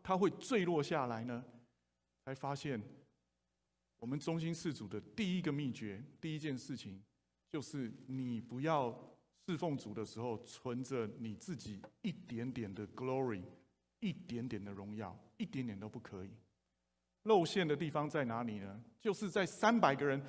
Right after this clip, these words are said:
他手上只拿着灯笼跟号角的时候，吩咐那些跟着他的人说：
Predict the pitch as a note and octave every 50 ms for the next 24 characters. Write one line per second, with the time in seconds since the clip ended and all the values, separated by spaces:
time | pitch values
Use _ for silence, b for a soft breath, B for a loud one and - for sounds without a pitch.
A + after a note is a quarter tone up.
0 | B B B - A3+ - - D3+ C#3+ F#3 G#3+ F3+ - D3 C#3 C#3 D#3 F3+ F3+ E3
1 | F3+ G3 G3 G#3 G3 D#3+ D3+ D#3+ E3+ F3+ F3+ D3 G#3+ D#3+ C#3 - B2 A2+ A2+ A#2
2 | A#2+ A2+ A#2+ B2 C#3+ C#3 A2+ G#2+ - - - - - _ _ _ _ _ _ _
3 | _ _ _ _ _ _ - - E3+ F3 - F#3+ E3 D#3 C#3+ D#3 D3+ C#3+ D#3 D3
4 | D3 D3 D3 D3 D3 D3 D3+ C#3+ B2+ A#2 B2+ C3 C3 B2+ A2+ A2 G#2 G#2 A2 -
5 | A#2+ A2 G#2+ A2